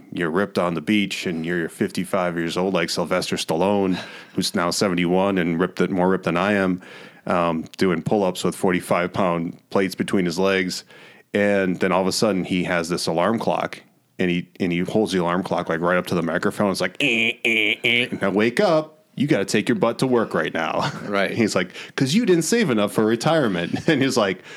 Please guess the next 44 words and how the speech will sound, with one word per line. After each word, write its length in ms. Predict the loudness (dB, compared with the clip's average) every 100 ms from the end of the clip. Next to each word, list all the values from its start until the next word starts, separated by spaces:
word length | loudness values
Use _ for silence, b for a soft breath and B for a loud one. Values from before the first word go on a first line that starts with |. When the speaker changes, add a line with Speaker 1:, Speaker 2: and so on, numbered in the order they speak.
| B B B B B _
Speaker 1:
"Holy 360 | _ 0 0 0
crap. 420 | 0 0 0 -4 -14 -10
Like, 180 | -6 -2
I 80 | -4
do 480 | 0 2 4 2 2
have 220 | 0 0
to 100 | -2
save 360 | 0 2 2
more 180 | 2 0
for 140 | 0 -2
retirement. 420 | -2 -2 -2 0
I 60 | 0
want 420 | 2 2 2 0
that 260 | 0 0 -2
to 100 | 0
be 160 | 2
me." 360 | 2 2 -2 -6 -4
Like, 200 | -2 0
I 80 |
could 180 | 0 -2
see 340 | -2 0 0 2
that 420 | 0 0 -2 -6 B B B B
being 320 | 2 2 2
me. 180 | 0 0
I 40 |
mean, 120 | 2 2
he 60 |
was 140 | 0 -2
in, 120 | -4 -2
in 100 | 0
a 60 |
room 160 | 2 0
with 100 | 0
a 40 |
bunch 160 | -2 -2
of 60 | -2
guys, 480 | 0 0 0 -2
you 60 | 0
know, 260 | 0 0 0
and 140 | 0
if, 440 | 2 2 0 -4 -18 B B B B
and, 380 | 0 2 0 -2
um, 340 | 0 0 -2 -6 -16 -8
they 320 | -2 0 -2